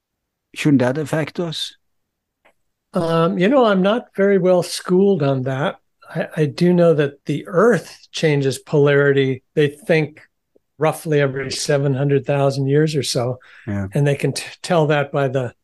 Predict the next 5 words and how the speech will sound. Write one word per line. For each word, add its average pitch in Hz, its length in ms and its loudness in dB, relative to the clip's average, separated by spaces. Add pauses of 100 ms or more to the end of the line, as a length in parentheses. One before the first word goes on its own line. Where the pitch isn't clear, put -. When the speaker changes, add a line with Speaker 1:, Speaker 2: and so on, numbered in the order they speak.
(380)
Speaker 2:
by 143 220 0
stones 147 840 0
and, 120 200 -8 (680)
uh, 123 240 -8
geology. 135 840 0